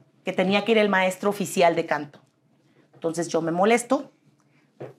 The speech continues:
me dicen que soy una mamona porque, y engreída porque,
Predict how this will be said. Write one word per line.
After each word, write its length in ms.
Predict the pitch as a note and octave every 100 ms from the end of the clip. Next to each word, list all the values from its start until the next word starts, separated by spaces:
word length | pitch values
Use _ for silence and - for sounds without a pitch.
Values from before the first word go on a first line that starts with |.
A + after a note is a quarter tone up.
| -
me 140 | D3+
dicen 260 | E3+ F3+ F3+
que 80 | F3
soy 160 | F3+
una 160 | F3+ F3+
mamona 560 | G3 A#3 C4 B3+ - -
porque, 520 | E3 - - C#3 C#3 -
y 180 | D#3+ E3
engreída 520 | E3+ F#3 G3+ C4+ C#4
porque, 300 | G#3 - C#3+